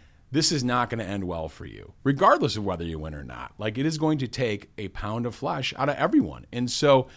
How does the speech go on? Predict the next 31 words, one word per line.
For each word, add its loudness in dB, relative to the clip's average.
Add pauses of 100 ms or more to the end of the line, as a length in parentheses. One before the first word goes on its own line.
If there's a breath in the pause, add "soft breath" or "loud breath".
(320 loud breath)
it's 0
really, 2
to -8
me, -2
it's, -4
we're 4
in 2
that -2
place 0
as -4
a -4
Republican -4
Party. 0
Like, -4
are -4
we -2
that -2
party 2
of, -6
uh, -4
two -4
thousand -2
ten -6
or -6
so -6 (140)
where 2
we -2
lose 6
multiple 4
Senate 0
seats -4